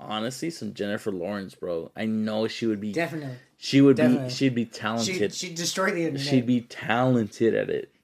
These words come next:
Speaker 1: Talented, bro.
Speaker 2: She, she would destroy the internet.
Speaker 1: Hundred percent. All right, last one. Would I rather my girlfriend be able to read my thoughts during sex or all the time except during sex? Uh,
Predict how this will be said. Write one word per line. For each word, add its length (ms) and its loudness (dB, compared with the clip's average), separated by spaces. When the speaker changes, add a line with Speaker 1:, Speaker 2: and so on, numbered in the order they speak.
Speaker 1:
Talented, 1200 4
bro. 100 -6
Speaker 2:
She, 240 -4
she 140 -4
would 100 -4
destroy 460 -4
the 160 -4
internet. 280 -6
Speaker 1:
Hundred 360 4
percent. 400 -2
All 80 0
right, 60 6
last 260 0
one. 140 -6
Would 220 4
I 60 6
rather 640 4
my 180 -4
girlfriend 460 2
be 100 2
able 180 2
to 80 2
read 300 0
my 200 -2
thoughts 500 -6
during 340 2
sex 760 -2
or 220 4
all 260 2
the 120 2
time 440 -4
except 640 -2
during 280 0
sex? 540 -8
Uh, 220 0